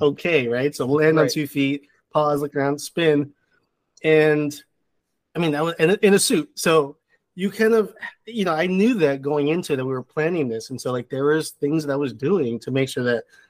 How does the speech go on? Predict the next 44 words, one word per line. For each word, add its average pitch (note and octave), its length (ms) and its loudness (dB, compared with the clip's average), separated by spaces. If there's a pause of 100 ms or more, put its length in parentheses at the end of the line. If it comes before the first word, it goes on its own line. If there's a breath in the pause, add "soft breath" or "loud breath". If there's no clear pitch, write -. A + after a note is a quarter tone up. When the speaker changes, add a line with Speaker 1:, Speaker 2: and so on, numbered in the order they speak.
(180)
Speaker 1:
I C#3 120 -2
could C#3 240 -2
get C3+ 220 0
that. C3 160 2
I B2+ 40 2
was C3 120 -2
in C3+ 100 0
hamstring C#3 320 0
stretches C#3 280 -2
so C#3 80 0
I C3 60 2
can C3 220 0
make C3+ 140 2
sure C#3+ 140 0
I C3 40 2
can B2+ 140 0
get G#3+ 140 0
into C#3+ 220 0
that B2 140 -4
kind C3+ 160 -2
of, B2 60 -2
like, A#2 160 -2
downward B2 320 -2
dog D3 260 4
position A#2 580 -2 (460)
easily. C#3+ 640 2 (500)
Um, C3+ 560 2 (280)
and D#3 180 6
then, D3 520 4 (160)
yeah, F#3 200 4
just C3 220 -10
a A2+ 40 -12
lot A#2+ 160 -4
of A#2 80 -10
push-ups, C#3 560 -6
you C3+ 80 -8
know, B2 60 -2
a - 20 -4
lot A#2 160 -2
of A#2+ 80 -6
push-ups, C3 300 -4
clapping B2 320 -4
push-ups, A#2+ 580 -2
um, A2 420 -6